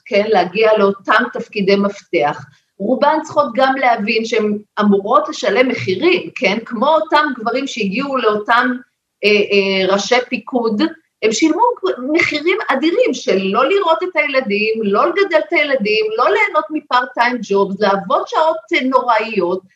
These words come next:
לא לבלות ולצאת ולעשות ציפורניים, שאני לא מזלזלת בזה, אני גם עושה, כאילו, בואו, כאילו, נ-, נשים, בואו, כמה אפשר להתבכיין? אנחנו לא יכולות גם ליהנות מהחוויית גידול ילדים,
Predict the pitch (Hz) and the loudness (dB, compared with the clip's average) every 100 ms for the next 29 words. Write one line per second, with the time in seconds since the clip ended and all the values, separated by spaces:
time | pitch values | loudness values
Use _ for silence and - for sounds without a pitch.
0 | _ 202 285 392 453 311 277 311 269 233 | _ -2 0 0 0 0 0 0 0 -2
1 | 233 269 240 220 240 254 - 226 202 170 | -2 -2 -2 -4 -6 -14 -10 -4 0 0
2 | 196 - _ _ - - 208 262 262 269 | -4 -10 _ _ -8 -4 -2 0 0 0
3 | 254 202 202 190 190 185 185 190 185 160 | -2 -2 0 0 0 0 0 0 -2 -4
4 | 156 165 180 - 240 - _ - 349 403 | -8 -8 -4 -2 -4 -6 _ 0 2 2
5 | 403 - _ _ _ _ _ _ 202 247 | 0 -12 _ _ _ _ _ _ -12 -8
6 | 196 320 587 370 254 - 285 294 277 269 | -2 0 0 0 -4 -4 -2 -2 0 -2
7 | 269 269 269 370 508 403 226 - 359 285 | 0 -2 0 0 0 0 0 0 2 0
8 | 247 - 247 208 254 247 262 277 269 - | -2 -6 -10 -4 0 0 -4 -6 -8 -4
9 | 359 508 622 605 571 571 539 370 453 392 | -2 0 0 0 -2 0 -2 0 -2 0
10 | 554 539 277 294 285 302 587 587 587 381 | 0 2 0 0 0 0 0 0 0 0
11 | - _ _ _ 247 320 440 453 330 277 | -4 _ _ _ -2 0 2 2 2 0
12 | 302 269 254 254 - _ _ _ 233 226 | 0 0 0 -2 -8 _ _ _ 0 2
13 | 226 233 - 277 269 294 311 262 214 262 | 2 0 -2 0 0 0 0 -2 -4 -4
14 | 277 285 254 208 185 170 196 | 0 0 0 0 -2 -2 -6